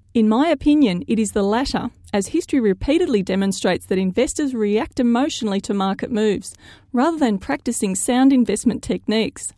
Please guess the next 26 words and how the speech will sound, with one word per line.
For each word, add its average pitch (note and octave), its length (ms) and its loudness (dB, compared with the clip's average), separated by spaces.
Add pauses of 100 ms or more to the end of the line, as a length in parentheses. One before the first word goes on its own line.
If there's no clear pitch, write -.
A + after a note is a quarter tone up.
(140)
Furthermore, B3 680 2 (120)
while A3 160 2
most D#4+ 280 4
investors A3 520 4
buy A#3+ 280 0
for C#4+ 140 -4
the B3 60 2
long A3 280 4
term, F#3 300 -2 (300)
I D#4 80 2
believe A3 380 4
too E4+ 180 2
much D4 240 -4
information G3 640 -2
leads F#3 240 -2
to F#3 100 -4
poor C#4+ 300 -2
investment A3+ 440 2
decisions, A3+ 640 -2 (400)
lower C4+ 280 4
returns, G3 600 -2 (120)
and A3 120 2
in G3+ 120 0
turn G#3+ 260 0
increased G3 520 -2
stress. - 580 -4